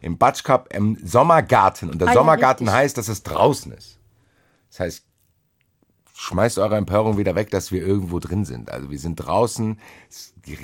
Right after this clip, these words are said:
Speaker 1: aktuellen Regeln werden alle eingehalten, die Konzepte liegen schon seit anderthalb Jahren in der Schublade. Also wir würden nichts machen, was nicht safe ist, meine lieben Friends da draußen.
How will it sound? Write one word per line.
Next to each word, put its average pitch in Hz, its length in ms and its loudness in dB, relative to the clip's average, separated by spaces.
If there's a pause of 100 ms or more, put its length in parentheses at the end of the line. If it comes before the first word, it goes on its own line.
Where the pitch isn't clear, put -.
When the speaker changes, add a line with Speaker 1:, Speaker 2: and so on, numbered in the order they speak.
(180)
Speaker 1:
aktuellen 101 440 0
Regeln 92 280 -2
werden 82 200 -4
alle 90 180 -4
eingehalten, 85 500 -6
die 76 80 -8
Konzepte 82 420 -6
liegen 85 300 -6 (500)
schon 85 220 -6
seit 76 240 -8
anderthalb 85 360 -6
Jahren 78 160 -4
in 71 80 -10
der 73 60 -10
Schublade. 73 440 -8
Also 67 180 -10
wir 76 140 -4
würden 104 200 2
nichts 123 220 -4
machen, 101 300 0
was 95 200 -6
nicht 101 320 -6
safe - 540 -4
ist, - 220 -20
meine 50 180 -14
lieben 58 180 -16
Friends 87 680 -6
da 73 100 -6
draußen. 76 600 -8